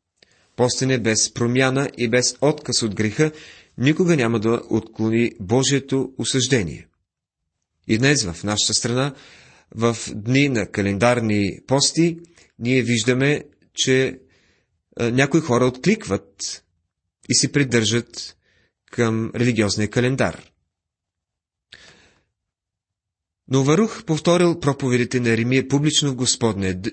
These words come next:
д-, в Господния дом в деня на самия пост. Отишъл в една стая, принадлежаща на Гемария, и от прозореца или от балкона е чел на всички хора, които били в двора.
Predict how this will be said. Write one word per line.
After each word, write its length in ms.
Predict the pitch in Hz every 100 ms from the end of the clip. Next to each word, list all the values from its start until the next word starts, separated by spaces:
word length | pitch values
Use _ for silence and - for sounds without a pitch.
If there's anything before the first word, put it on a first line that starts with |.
| - -
д-, 240 | 95 117 -
в 260 | 101 - -
Господния 500 | 95 117 107 104 101
дом 260 | 139 165 165 - - -
в 160 | 127
деня 280 | 123 123 107
на 120 | 110
самия 340 | 101 113 110 110
пост. 480 | 113 - - - - _ _ - _ -
Отишъл 400 | 180 202 220 165
в 80 | -
една 180 | 87 78
стая, 460 | - 127 135 143 - _ _ -
принадлежаща 760 | 113 113 98 95 123 120 -
на 120 | 95 85
Гемария, 560 | 87 98 131 143 165 - _ _ _ -
и 60 | 135
от 120 | 139
прозореца 680 | 147 139 180 185 131 139 143 -
или 220 | 131 123
от 160 | 113 92
балкона 520 | 101 - 147 147 156 -
е 80 |
чел 320 | 127 - 175 180
на 100 | 107
всички 320 | 127 - 131
хора, 340 | - 107 113
които 260 | 110 101 101
били 200 | 101 107
в 140 | 117
двора. 380 | 117 135 92 64